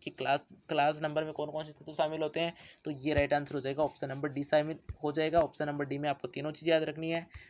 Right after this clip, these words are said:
क्लास नंबर, कलेक्शन नंबर और बुक नंबर। अगले सवाल की ओर बढ़ते, क्वेश्चन नंबर इक्कीस, करंट साइंस मैगजीन की आवृत्ति क्या है? तो करंट साइंस मैगजीन की आवृत्ति की बात करेंगे दोस्तों, वो हो जाएगी आपकी चौदह दिन। चौदह दिन आपकी किसकी आवृत्ति है? करंट साइंस मैगजीन की आवृत्ति है।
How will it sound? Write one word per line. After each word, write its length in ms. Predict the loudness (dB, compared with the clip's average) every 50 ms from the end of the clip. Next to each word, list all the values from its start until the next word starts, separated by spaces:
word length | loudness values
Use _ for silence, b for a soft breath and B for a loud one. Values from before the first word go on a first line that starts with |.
| B B
क्लास 280 | 2 4 4 4 4 0
नंबर, 320 | -4 2 4 6 6 6
कलेक्शन 300 | 4 0 -6 -6 -6 -6 -4 -4 -6 -4
नंबर 260 | -4 -2 0 0 0
और 280 | 0 0 2 2 2 2
बुक 220 | 0 -8 -8 -8
नंबर। 360 | -8 -8 -4 -4 -4 -4 -4 -6 B B B B B B
अगले 240 | -4 2 4 4 4
सवाल 300 | 6 6 8 8 8 8
की 100 | 6 4
ओर 80 | 2
बढ़ते, 280 | 2 0 -2 -2 -2 -4
क्वेश्चन 340 | -2 -2 -2 -2 -2 -2 -2
नंबर 240 | -2 0 0 -2 -2
इक्कीस, 280 | 0 2 2 0 2
करंट 300 | 2 2 2 2 2 2
साइंस 320 | 0 0 0 0 -2 -6 -6
मैगजीन 360 | -6 -6 -6 -6 -8 -8 -4
की 120 | 2 4
आवृत्ति 420 | 4 4 4 2 -2 -4 -2 -2 0
क्या 160 | 2 2 2
है? 100 | 2 0
तो 400 | -4 -10 -20 -20 -20 -20 -4 0 2
करंट 220 | 2 2 2 2
साइंस 260 | 2 2 2 0 -2
मैगजीन 300 | -4 -4 -2 -4 -2 2
की 60 | 4
आवृत्ति 300 | 4 4 4 2 0 -2
की 100 | -2 0
बात 240 | 4 6 6 6 6
करेंगे 240 | 2 -2 -2 -2 -2
दोस्तों, 320 | -4 -6 -6 -4 -6 -4
वो 100 | 0 0
हो 60 | 0 2
जाएगी 220 | 2 0 0 0
आपकी 220 | -2 -2 0 -2
चौदह 340 | -2 0 0 -2 0 0 0
दिन। 200 | -2 -2 -4 -4
चौदह 280 | -2 -2 0 2 2 2
दिन 140 | 2 0 0
आपकी 220 | -2 -2 -4 -8
किसकी 360 | -10 -12 -14 -14 -4 0 2
आवृत्ति 280 | 4 4 2 0 -2 -4
है? 40 | -4
करंट 280 | -4 -4 -4 -4 -4
साइंस 320 | -2 -2 -2 -2 -4 -8 -8
मैगजीन 300 | -8 -6 -6 -6 -6 -4
की 80 | 0 0
आवृत्ति 300 | 2 2 0 -2 -4 -4
है। 220 | -2 0 0 -2